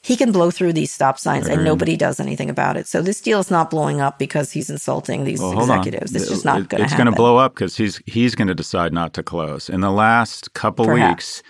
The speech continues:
Speaker 2: in the last couple weeks, Tesla has lost the value of four Twitters, even at this elevated price. I mean,
Speaker 1: Yeah.
Speaker 2: it's lost,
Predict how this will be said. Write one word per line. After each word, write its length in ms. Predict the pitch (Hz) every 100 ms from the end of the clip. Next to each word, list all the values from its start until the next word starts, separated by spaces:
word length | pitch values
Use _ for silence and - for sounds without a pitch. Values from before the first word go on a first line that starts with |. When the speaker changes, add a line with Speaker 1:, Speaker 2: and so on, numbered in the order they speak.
| - _ _ -
Speaker 2:
in 100 | 87
the 100 | 92
last 280 | 101 113
couple 280 | - 110 117
weeks, 440 | 117 104 82 - - _ - - - _ _
Tesla 400 | 104 104 - 110
has 180 | 98 101
lost 240 | 92 90
the 80 | 90
value 680 | 76 92 107 107 76 69 73 _ 87
of 160 | 85
four 800 | - - - 101 98 98 98 101 - -
Twitters, 520 | - 110 90 71 87
even 180 | 90 92
at 120 | 73
this 200 | 95 -
elevated 480 | 80 73 71 57 60
price. 480 | - 53 - - - _ _ _ -
I 20 |
mean, 140 | 98
Speaker 1:
Yeah. 60 | 98
Speaker 2:
it's 120 | -
lost, 400 | 113 113 113 -